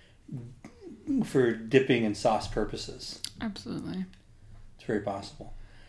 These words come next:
Speaker 1: Um, so, I will say, I do like dipping the nugget in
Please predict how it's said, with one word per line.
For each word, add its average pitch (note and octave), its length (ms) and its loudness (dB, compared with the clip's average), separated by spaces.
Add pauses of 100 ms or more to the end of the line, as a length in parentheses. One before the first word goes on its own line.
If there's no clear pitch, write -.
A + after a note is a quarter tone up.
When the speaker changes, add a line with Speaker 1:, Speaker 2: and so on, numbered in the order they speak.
(420)
Speaker 1:
Um, B2+ 640 8 (1200)
so, C3 640 12 (760)
I D3 120 12
will F3+ 120 12
say, C3+ 400 10 (500)
I C3+ 140 10
do D3 300 12
like B2 580 8 (580)
dipping C3+ 540 8
the B2 100 2
nugget A2+ 540 8 (640)
in A#2+ 560 4